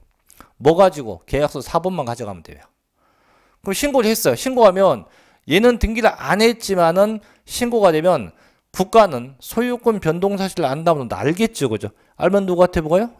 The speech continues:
얘한테. 하지만 다시, 그럼 신고도 없었고 등기도 없었다. 그럼 누구한테 보고요? 공부상 소유자. 둘 중에 하나가 되면 누구한테 보고한다? 사실상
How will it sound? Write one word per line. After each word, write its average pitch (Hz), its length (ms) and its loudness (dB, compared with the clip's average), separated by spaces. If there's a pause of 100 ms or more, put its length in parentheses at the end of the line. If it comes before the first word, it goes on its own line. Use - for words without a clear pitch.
얘한테. 92 380 -10 (500)
하지만 202 520 0
다시, 151 400 0 (340)
그럼 143 120 -10
신고도 269 540 2
없었고 156 840 0 (380)
등기도 202 320 -2
없었다. - 400 -4
그럼 147 120 -12
누구한테 160 300 0
보고요? 180 300 0 (160)
공부상 147 540 -4 (300)
소유자. 107 480 -4
둘 208 160 2
중에 247 160 -4
하나가 220 220 2
되면 196 120 -2
누구한테 156 280 0
보고한다? 104 360 -8
사실상 135 640 0